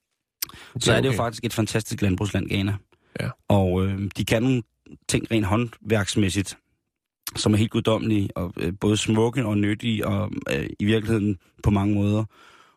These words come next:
Speaker 2: utrolig meget mere anvendbare, end hvad vi kan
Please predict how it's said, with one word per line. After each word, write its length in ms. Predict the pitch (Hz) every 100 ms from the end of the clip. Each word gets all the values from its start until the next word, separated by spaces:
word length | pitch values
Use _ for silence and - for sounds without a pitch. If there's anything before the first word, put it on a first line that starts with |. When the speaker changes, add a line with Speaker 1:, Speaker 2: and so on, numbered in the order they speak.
| _
Speaker 2:
utrolig 360 | 117 110 120 110
meget 200 | 104 104
mere 300 | 104 104 107 - _ _ _
anvendbare, 800 | 104 113 131 131 101 107 - 113 -
end 260 | 101 101 90
hvad 140 | - 104
vi 100 | 90
kan 200 | -